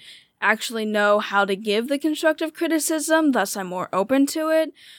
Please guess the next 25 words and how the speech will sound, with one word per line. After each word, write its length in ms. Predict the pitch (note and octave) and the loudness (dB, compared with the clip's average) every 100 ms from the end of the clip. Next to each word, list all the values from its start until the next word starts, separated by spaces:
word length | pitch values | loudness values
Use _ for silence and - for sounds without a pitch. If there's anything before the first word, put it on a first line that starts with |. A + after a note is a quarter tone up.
| - | -18
But 100 | - | -2
when 160 | C#4+ D4 | 2 2
people 280 | D#4+ F#4 F#4 | 2 0 -2
kind 240 | E4+ D4+ | 0 0
of 80 | D4 | 0
just 240 | C4+ B3+ | -2 -6
come 300 | - - B3 | -10 -6 -2
out 160 | B3 A#3 | 0 0
of 160 | A3+ G#3 | -2 -4
the 60 | |
blue, 420 | G3+ G#3 G#3+ A3 | -4 -2 0 0
I 180 | A3 - | 0 -2
am 220 | F#3+ G#3 | -2 0
a 80 | G#3+ | 0
little 320 | G3+ G3+ G#3 | 2 0 0
defensive, 880 | A3 A#3+ - B3 B3 - C4+ C4 C4 | 0 -2 -2 0 -2 0 2 2 0
and 160 | A#3 G3 | -2 0
I'm 140 | G3+ | 0
like, 280 | G3+ G3 G3 | 2 0 0
"Okay, 280 | - G3+ G3 | -2 -2 -2
is 100 | F#3 | -4
this 120 | G3+ | -6
person 320 | G3 G3+ G3+ G3 | -4 -4 -2 -2
actually 380 | G3 - F#3+ | -2 -4 -6
serious?" 840 | F#3+ - F#3+ G3 A3 A#3+ A#3+ - | -4 -4 -2 -2 -2 -2 -4 -6